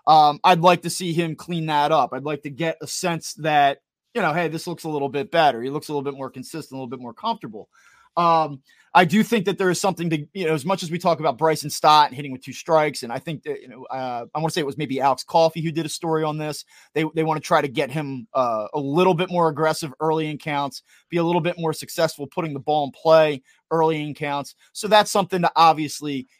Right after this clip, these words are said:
keep an eye on as well. Uh, Sir Anthony Dominguez, we talked about him in, uh, the first show this week. C-, can he consistently throw his fastball for strikes, or is he gonna dance around the zone and try to be too fine and then fall behind and get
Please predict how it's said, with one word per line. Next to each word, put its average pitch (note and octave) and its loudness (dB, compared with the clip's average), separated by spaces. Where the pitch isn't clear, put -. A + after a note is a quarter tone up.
keep E3+ -6
an D3 -4
eye D3 2
on C#3 -4
as A#2+ -10
well. B2+ 0
Uh, D3 6
Sir G#3 -2
Anthony F3+ -2
Dominguez, E3+ -4
we C#3 -10
talked E3+ 0
about D#3 4
him E3+ -4
in, D#3+ -8
uh, D3 -8
the C#3 -16
first A3 -4
show B2+ -6
this B2+ -14
week. B2+ -12
C-, - -20
can G#3 -8
he G3+ -4
consistently E3+ -8
throw E3+ 0
his C3 -6
fastball D#3 0
for B2 -20
strikes, C3+ -4
or D3+ -6
is B2+ -8
he C#3+ -10
gonna D#3 -6
dance E3 -4
around D3 -2
the C3+ -6
zone D#3 -4
and C#3 -8
try D3 -4
to C#3 -6
be B2+ -8
too - -16
fine E3 0
and C#3 -8
then B2+ -8
fall D#3+ 6
behind C#3 0
and C3 -6
get B2 -6